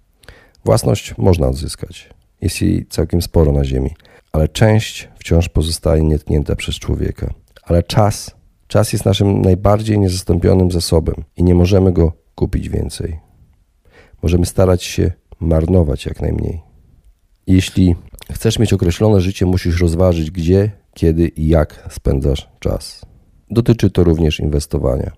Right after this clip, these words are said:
Jeśli spędzasz swój czas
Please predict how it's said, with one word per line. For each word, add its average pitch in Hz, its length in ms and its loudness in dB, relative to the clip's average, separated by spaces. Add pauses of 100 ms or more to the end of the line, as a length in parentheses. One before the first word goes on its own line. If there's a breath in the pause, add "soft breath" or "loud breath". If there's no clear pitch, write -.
(400)
Jeśli 92 240 0
spędzasz 107 540 0 (240)
swój 87 560 -2
czas - 560 0